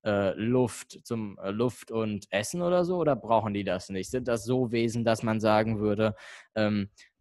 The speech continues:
die, die brauchen das alles gar nicht, die leben, die, die gibt's einfach nur. Also, dass man nicht mehr da vom Leben reden kann, sondern dass man einfach sagt, die existieren. Weißt du, was ich mein?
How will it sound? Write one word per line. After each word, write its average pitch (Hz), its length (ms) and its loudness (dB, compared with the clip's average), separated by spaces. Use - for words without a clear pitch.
die, 107 380 -4
die 110 140 0
brauchen 117 420 4
das 98 180 0
alles 101 320 0
gar 104 160 2
nicht, 110 220 -4
die 104 80 -2
leben, 117 400 2
die, 107 220 -6
die 107 160 -8
gibt's - 300 0
einfach 95 440 -4
nur. 90 220 -4
Also, 107 260 -4
dass 101 300 -6
man 110 100 -4
nicht 120 140 -6
mehr 117 100 -2
da 107 160 0
vom 98 240 -4
Leben 123 440 4
reden 101 420 -2
kann, 127 360 -6
sondern 117 300 -2
dass 113 180 2
man 117 140 -2
einfach 110 280 -4
sagt, 110 300 -4
die 107 100 -6
existieren. 101 920 -2
Weißt 180 160 0
du, 135 60 0
was 101 80 -2
ich 101 60 -10
mein? 107 320 -4